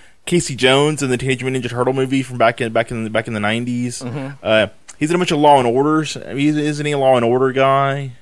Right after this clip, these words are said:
Speaker 2: Right.
Speaker 1: Uh, so, I mean, he's a pretty well-known character actor. He's in Wet Hot American Summer.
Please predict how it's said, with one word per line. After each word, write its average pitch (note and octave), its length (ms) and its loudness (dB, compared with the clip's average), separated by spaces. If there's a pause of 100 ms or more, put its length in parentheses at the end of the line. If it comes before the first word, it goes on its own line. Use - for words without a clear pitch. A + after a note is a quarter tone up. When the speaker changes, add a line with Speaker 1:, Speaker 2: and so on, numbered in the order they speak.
Speaker 2:
Right. A#2 300 -4 (260)
Speaker 1:
Uh, G2+ 400 0 (240)
so, G#2+ 300 -2
I - 20 -2
mean, G#2+ 180 -6 (360)
he's C#3 140 -4
a D3 40 -8
pretty C#3+ 160 0
well-known B2 380 2
character G#2 420 -2
actor. G#2+ 320 -2
He's A#2 160 -2
in B2 120 -4
Wet B2 120 2
Hot B2 140 0
American A#2 360 -2
Summer. B2+ 540 -6